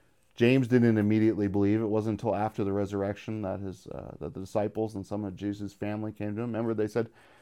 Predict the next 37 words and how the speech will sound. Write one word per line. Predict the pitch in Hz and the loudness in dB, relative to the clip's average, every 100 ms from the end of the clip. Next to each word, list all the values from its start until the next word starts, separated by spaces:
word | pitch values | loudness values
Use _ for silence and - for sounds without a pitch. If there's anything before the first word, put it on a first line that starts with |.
| _ | _
they | 143 | 6
all | 151 | 8
basically | 143 147 123 | 6 4 4
thought | 127 110 | 4 4
Jesus | 117 104 | 0 -2
was | 95 | -4
crazy | - 117 107 | 0 2 2
at | 95 | -2
one | 82 92 | -4 -6
point | 101 95 | -6 -6
in | 92 | -6
his | 98 | -6
life. | 98 113 _ _ _ _ _ _ _ _ - | -4 -6 _ _ _ _ _ _ _ _ 2
But | 117 | 2
James, | 110 160 151 143 147 - - | 6 6 6 4 0 -10 0
who's | 113 113 - | 2 2 0
definitely | - - 123 139 120 | -8 -2 0 0 0
had | 117 110 | 2 0
a | |
change | 101 117 110 | 0 -4 -4
of | 104 | -4
heart, | - 104 131 _ _ _ _ _ _ _ | -2 -2 -2 _ _ _ _ _ _ _
says, | - 135 120 | 2 4 10
"Therefore, | 156 190 151 127 120 117 - | 10 10 10 10 10 8 2
to | 123 | 4
him | 143 165 | 6 6
who | 151 120 131 - | 4 2 -4 -10
knows | - 123 147 180 175 | 0 6 8 8 6
to | 165 | 4
do | 156 156 | 6 6
the | 151 | 6
good | 127 104 98 107 _ _ _ _ | 8 8 6 2 _ _ _ _
and | 110 110 | -2 4
does | 110 156 165 | 8 10 10
not | 147 107 - | 6 4 2
do | 95 90 | -2 -2
it, | 90 | -4